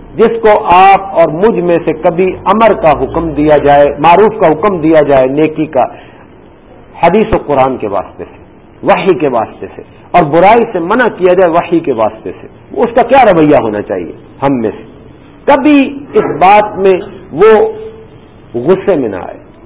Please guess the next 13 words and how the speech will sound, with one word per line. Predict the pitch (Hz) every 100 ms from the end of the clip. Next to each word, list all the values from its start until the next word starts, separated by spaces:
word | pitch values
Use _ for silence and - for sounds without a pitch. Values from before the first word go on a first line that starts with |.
| - -
کبھی | - 240 277
اس | 269 233 214 226
کا | 214
کبر | - 294 226 - - - -
دامن | 123 165 202 185 139
گیر | 208 180
نہ | 143
ہو، | 117 104
کیونکہ | - 160 165 185
معروف | 196 202 196 262 233 135
ہے | 156
یہ | 165 127
بات، | 101 - 135 143